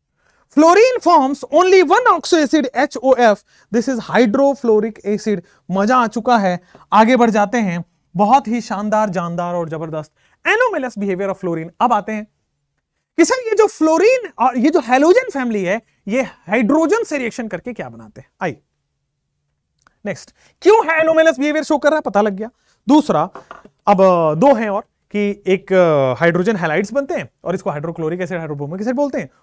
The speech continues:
और तीसरा स्टेबिलिटी वगैरह आ जाएगा नेक्स्ट पीपीटी पे। आइए अब देखते हैं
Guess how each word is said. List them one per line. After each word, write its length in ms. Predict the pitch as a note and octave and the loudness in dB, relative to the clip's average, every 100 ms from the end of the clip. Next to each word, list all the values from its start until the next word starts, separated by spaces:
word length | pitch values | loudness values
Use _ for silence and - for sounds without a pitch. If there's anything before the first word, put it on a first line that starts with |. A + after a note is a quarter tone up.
| - | -8
और 100 | D4 | -6
तीसरा 340 | A#3 A3 G#3+ | -4 -4 -6
स्टेबिलिटी 400 | F#3+ F3+ D#3+ E3 | -6 -8 -10 -6
वगैरह 200 | F#3+ D#3 | -6 -4
आ 60 | C#3+ | -4
जाएगा 200 | D3+ B3 _ A#3+ | -4 -6 _ -4
नेक्स्ट 240 | B3 - _ _ | -2 -4 _ _
पीपीटी 260 | F3 C#3 C3+ | -12 -10 -12
पे। 120 | A#2+ A#2+ | -14 -10
आइए 200 | D#3+ G#2+ _ _ _ _ _ _ _ _ _ _ _ _ - | -10 -12 _ _ _ _ _ _ _ _ _ _ _ _ -2
अब 60 | A4 | 2
देखते 280 | G#4 - C#4+ | 2 2 -2
हैं 160 | G#3+ | -2